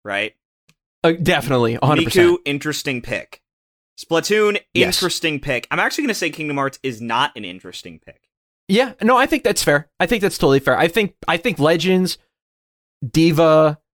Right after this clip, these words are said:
Speaker 2: and Splatoon, I think, are the, are the really, like, are, are the s-, are the standout, like, ones.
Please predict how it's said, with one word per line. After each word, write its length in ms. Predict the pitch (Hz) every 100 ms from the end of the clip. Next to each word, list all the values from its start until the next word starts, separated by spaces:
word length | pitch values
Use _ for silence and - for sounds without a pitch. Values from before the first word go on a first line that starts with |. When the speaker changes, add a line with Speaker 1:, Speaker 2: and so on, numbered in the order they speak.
| _ _ _ -
Speaker 2:
and 320 | 143 143 143
Splatoon, 480 | 131 - 143 - 135
I 80 | 123
think, 200 | 127 127
are 140 | 123 117
the, 240 | 117 -
are 180 | 127 123
the 140 | 120
really, 800 | 120 117 120 143 156 156 143 143
like, 480 | 127 123 117 107 - _ _ _ _ _ 170
are, 120 | 175
are 240 | 170 170
the 80 | 151
s-, 180 | 151 - -
are 140 | 160
the 100 | 151
standout, 960 | 147 - - 170 175 170 165 160 151 -
like, 420 | 135 131 120 104 _ _ _ _ _ _ _ _ _
ones. 560 | 156 135 139 95 -